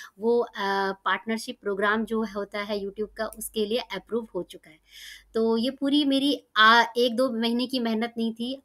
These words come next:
आप सभी लोगों के सहयोग की, सहयोग से ये काम हो पाया है। तो उसके जो असली भागीदार हैं वो आप लोग हैं। तो आप लोगों का बहुत, बहुत धन्यवाद उन सारे बच्चों का जिन्होंने मेरे चैनल को सब्सक्राइब किया, मेरे वीडियोज़ को लाइक किया। और मैं ये भी उम्मीद करती हूँ कि कहीं ना कहीं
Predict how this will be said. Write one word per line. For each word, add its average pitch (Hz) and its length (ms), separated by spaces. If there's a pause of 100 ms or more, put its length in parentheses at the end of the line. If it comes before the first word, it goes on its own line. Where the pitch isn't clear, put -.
आप 220 200
सभी 247 280
लोगों 240 240
के 254 120
सहयोग 214 440
की, 233 300
सहयोग 214 360
से 233 120
ये 226 80
काम 214 240
हो 214 180
पाया 202 300
है। 247 80 (360)
तो - 80
उसके 247 260
जो 247 100
असली 254 520
भागीदार 208 500
हैं 240 220
वो 220 80
आप 185 320
लोग 175 160
हैं। 170 80 (400)
तो 220 60
आप 220 180
लोगों 233 180
का 247 120
बहुत, 233 540
बहुत 220 240
धन्यवाद 208 500
उन 226 100
सारे 220 380
बच्चों 214 320
का 226 120
जिन्होंने 214 360
मेरे 214 300
चैनल 208 280
को 214 120
सब्सक्राइब 202 560
किया, 220 180 (360)
मेरे 262 200
वीडियोज़ 247 400
को 233 100
लाइक 214 260 (100)
किया। 233 140
और 247 240
मैं 269 180
ये 269 200
भी 320 120
उम्मीद 254 300
करती 226 260
हूँ 233 160
कि 254 100
कहीं 254 300
ना 277 80
कहीं 254 280